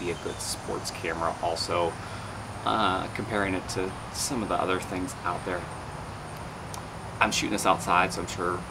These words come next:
the white balance and exposure is all jacked up, but, uh, so the build quality on this is really good. I've only owned it for about a month, but the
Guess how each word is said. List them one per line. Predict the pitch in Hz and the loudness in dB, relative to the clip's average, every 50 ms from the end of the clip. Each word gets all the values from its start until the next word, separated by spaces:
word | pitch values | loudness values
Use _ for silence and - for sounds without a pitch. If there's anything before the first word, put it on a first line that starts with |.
| - - | -6 -4
the | 101 | 0
white | 92 85 85 - - | 2 2 2 2 2
balance | 90 87 87 87 90 87 - | 2 2 4 2 2 0 -2
and | 82 85 | -4 -4
exposure | 87 - - - 92 90 90 98 | -4 -4 -2 -2 -2 -2 -2 -4
is | 92 95 | -2 0
all | 87 82 | 0 0
jacked | 82 - 95 87 85 - - - | 0 0 0 -2 -2 0 2 4
up, | 87 85 82 - - | 4 4 4 0 -2
but, | - 87 - - - - - - - - - - - - | -4 -4 -2 -4 -6 -8 -8 -8 -8 -8 -8 -8 -8 -8
uh, | - - - | -6 -6 -6
so | - - - | -6 -4 -4
the | 104 107 | 2 6
build | 139 151 151 - | 6 6 6 6
quality | - 135 123 123 117 110 | 2 0 2 2 2 2
on | 113 113 | 2 0
this | 110 - - | 0 0 -2
is | - - - - | -4 -6 -4 0
really | 110 113 110 107 101 | 2 2 2 2 2
good. | 90 101 98 98 95 92 - | 4 4 4 4 4 2 0
I've | 85 85 85 | -2 0 0
only | 82 104 107 98 | 2 2 2 0
owned | 95 98 98 | 0 0 -2
it | 98 | -4
for | 92 - 90 | -4 -2 2
about | 87 90 87 | 4 4 4
a | 87 92 | 4 0
month, | 92 92 92 95 95 98 98 92 - - | -2 -2 0 2 2 2 0 -2 -2 -2
but | 95 85 - - | -2 -2 -2 -4
the | - | -8